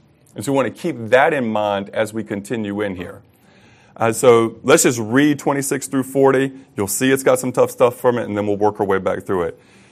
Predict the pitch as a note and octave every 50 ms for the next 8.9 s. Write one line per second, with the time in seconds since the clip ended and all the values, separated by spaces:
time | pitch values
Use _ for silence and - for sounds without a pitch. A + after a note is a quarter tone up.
0 | _ _ - - C3+ - C#3+ C3 A#2+ C3+ D#3+ E3+ F3 E3 D#3+ - E3+ C3+ A#2 C3
1 | C3 B2+ A#2 G#2 G#2 G#2 G#2+ A#2+ - - - _ _ _ _ _ _ - - -
2 | A2+ A2+ B2+ B2+ C3 C3+ D3 D3 C#3+ C#3 C3+ - D#3+ C#3 B2 A2+ A2 B2 C3 B2+
3 | A#2 A2 A2 A2 - _ _ _ _ _ _ _ _ _ _ - - - C#3+ D3
4 | - D3 B2+ C3+ C3 C3+ B2+ G#2 G#2 G2 - - B2+ B2+ B2 B2 A#2+ A#2+ A#2+ G#2+
5 | G2 G2 G2 - C3 B2+ B2+ - B2+ A#2+ A2+ A2 G2+ F#2+ F#2 - - B2 A2+ A2+
6 | A2+ A2 G#2+ G#2+ - _ - - _ - - A#2+ A#2 A#2 G#2+ A#2 A2+ G#2+ G#2+ -
7 | - G2 G#2+ A#2+ B2 A2 G#2+ G#2+ A2+ A#2+ A#2+ - - A#2+ G#2+ G#2+ G#2+ A#2 A2+ -
8 | A2 G#2 G2+ G2 - G#2+ - G#2 G2 - A#2+ A#2 A2 - - G2+ F#2 F2